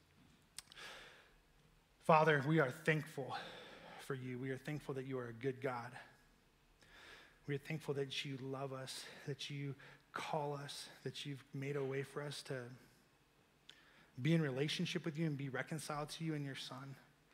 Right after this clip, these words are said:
And we ask that, uh, for those of us who are in Christ, that, that we would live as a people who are distinct, that are distinguished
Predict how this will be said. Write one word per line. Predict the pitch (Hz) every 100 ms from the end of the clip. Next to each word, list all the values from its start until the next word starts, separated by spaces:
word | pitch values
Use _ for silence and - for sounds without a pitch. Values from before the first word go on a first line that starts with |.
| - - - -
And | 147
we | 160 160
ask | 156 175 -
that, | 151 139 - -
uh, | 147 143
for | - 151
those | 156 151
of | 151
us | 156
who | -
are | 156
in | 147 151
Christ, | - 139 143 143 -
that, | 135 131
that | 135 131
we | 156
would | 156 131
live | 131 139 147 143
as | 127
a |
people | 127 - 135 131
who | 143
are | 135
distinct, | 120 120 - - 147 139 -
that | 139
are | 127
distinguished | 120 - - 143 143 143 -